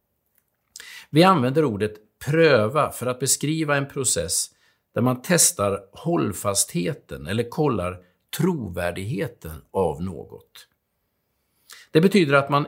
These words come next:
utsätter det man prövar för belastning. Man drar eller trycker. Om det handlar om en relation så ställer man frågor som kryper under skinnet. Syftet med en prövning är att få kunskap om sakernas tillstånd,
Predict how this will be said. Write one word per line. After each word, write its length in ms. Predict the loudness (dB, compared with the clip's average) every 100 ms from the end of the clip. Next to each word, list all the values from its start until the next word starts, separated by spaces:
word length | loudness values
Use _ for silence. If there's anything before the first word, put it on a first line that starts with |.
| -4
utsätter 680 | -4 -4 0 2 2 -2 -4
det 120 | -2
man 260 | -2 -6
prövar 580 | -2 0 0 0 -6 -8 -6
för 160 | -2
belastning. 880 | 0 2 2 2 0 0 -6 -14 -18 _ _ _ -20 -2
Man 240 | 2 2
drar 540 | 2 0 2 0 -2 -8 _ _ _
eller 200 | 2 4
trycker. 560 | 4 0 -6 -10 -16 -16 -18 _ _ _ _ -18 2
Om 160 | 6
det 60 | 8
handlar 300 | 6 4 2
om 120 | 0
en 80 | -2
relation 580 | 0 -2 -2 -2 0 0
så 140 | -2
ställer 240 | 2 2 2
man 180 | 0
frågor 540 | 0 -2 -2 -2 -2 0
som 200 | -2 -2
kryper 800 | -10 -6 -4 -6 -4 -4 -2 -2
under 220 | -2 -2
skinnet. 720 | -2 -2 -2 -4 -10 -18 _ _ _ _ _ _ _ _
Syftet 800 | 2 4 4 0 -6 0 0 0 -14 _ _
med 160 | 2 4
en 140 | 2
prövning 540 | 2 2 2 2 -2 0
är 140 | 0
att 120 | -2
få 80 | -4
kunskap 760 | -4 0 0 0 -2 0 -2 -2
om 120 | -2
sakernas 640 | 2 2 0 -6 -6 -4
tillstånd, 640 | -2 -2 -2 -4 -2 -4